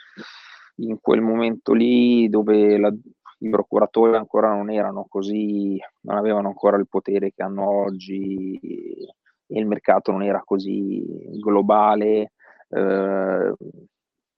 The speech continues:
quella è stata una situazione che io, mm, almeno fino a, a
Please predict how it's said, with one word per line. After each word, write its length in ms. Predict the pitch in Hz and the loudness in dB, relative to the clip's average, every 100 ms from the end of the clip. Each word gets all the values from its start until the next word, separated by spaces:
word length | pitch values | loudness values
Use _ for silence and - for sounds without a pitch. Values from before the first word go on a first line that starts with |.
| _ _ _ _ | _ _ _ _
quella 200 | - 113 | 2 4
è 40 | 113 | 4
stata 200 | 110 107 | 0 -4
una 120 | 104 | -4
situazione 580 | - 107 - - 113 110 | -6 -8 -6 -6 -4 -4
che 100 | 104 | -2
io, 1000 | 110 110 113 107 98 95 92 92 - - _ _ - | 0 0 2 0 0 -2 -4 -6 -8 -14 _ _ -20
mm, 380 | 104 101 101 98 | -16 -14 -12 -8
almeno 400 | 107 107 117 110 | -4 -4 -2 -4
fino 400 | - 113 110 107 | -4 -4 -2 0
a, 500 | 104 101 101 101 101 | 2 2 0 0 -2
a 520 | 101 101 _ 98 104 | -6 -12 _ -20 -20